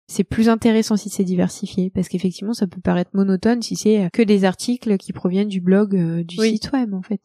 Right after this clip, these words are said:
Speaker 1: Enfin, du, du
Speaker 2: Oui,
Speaker 1: site du
Speaker 2: c'est ça.
Speaker 1: cabinet.
Speaker 2: Ou ça lasse peut-être un petit peu.
Speaker 1: C'est ça. Bah, puis quand on s'abonne à, à des comptes, ça peut aussi devenir, euh, notre propre, euh, veille, euh,
Speaker 2: Oui.
Speaker 1: notre source d'information, en fait.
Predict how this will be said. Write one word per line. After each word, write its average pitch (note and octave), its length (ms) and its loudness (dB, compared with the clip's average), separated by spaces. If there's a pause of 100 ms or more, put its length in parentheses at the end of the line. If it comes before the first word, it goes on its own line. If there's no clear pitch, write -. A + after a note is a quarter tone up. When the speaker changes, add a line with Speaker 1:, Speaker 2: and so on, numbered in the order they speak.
(400)
Speaker 1:
Enfin, F#3+ 80 0
du, E3+ 220 -2
du E3 160 -6
Speaker 2:
Oui, A3+ 120 4
Speaker 1:
site G3+ 120 0
du G3 80 0
Speaker 2:
c'est G3 80 -4
ça. F#3+ 80 4
Speaker 1:
cabinet. A#3 380 0
Speaker 2:
Ou G3+ 80 -6
ça G#3 180 2
lasse G#3 420 0
peut-être G3 380 -6
un F3+ 100 -10
petit - 200 -20
peu. G3+ 360 -2
Speaker 1:
C'est - 280 -4
ça. G#3+ 240 -2 (360)
Bah, G3+ 140 4
puis F#3+ 240 -2
quand A3+ 240 0
on A3+ 60 -4
s'abonne A3 480 4
à, G3+ 160 0
à G3+ 100 0
des F#3 140 2
comptes, - 480 -6 (100)
ça G3 160 0
peut G#3+ 180 0
aussi - 240 -2
devenir, G#3 440 -2
euh, F3+ 220 0 (180)
notre G#3 320 0
propre, - 380 -2
euh, F#3 340 2
veille, G#3 460 2 (300)
euh, G3 100 2
Speaker 2:
Oui. A#3+ 60 4
Speaker 1:
notre F#3 280 2
source A3 260 -2
d'information, G#3 720 0
en G#3 100 0
fait. A3 320 -2